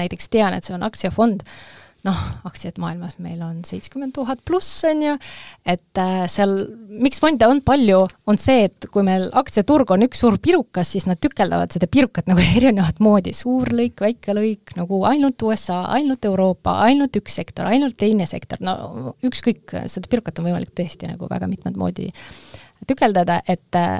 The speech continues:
seda tuleb endale selgeks teha, et kuidas see nagu suur pirukas, äh,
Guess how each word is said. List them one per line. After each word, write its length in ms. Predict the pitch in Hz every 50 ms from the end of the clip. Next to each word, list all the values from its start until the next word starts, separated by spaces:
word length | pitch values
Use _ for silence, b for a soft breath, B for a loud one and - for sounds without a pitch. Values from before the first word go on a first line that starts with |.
| 185 -
seda 240 | - 254 262 247 -
tuleb 240 | 214 214 196 -
endale 160 | 175 170 170 170 -
selgeks 400 | - 180 165 - - - - -
teha, 160 | - - 190
et 80 | 190 -
kuidas 400 | - - 185 180 180 156 - -
see 160 | 180 175 185
nagu 240 | 185 180 175 - 175
suur 240 | - 220 233 220 -
pirukas, 400 | 302 320 294 - - 190 - - B B B B B B B B B _ 175
äh, 220 | 175 175 170 180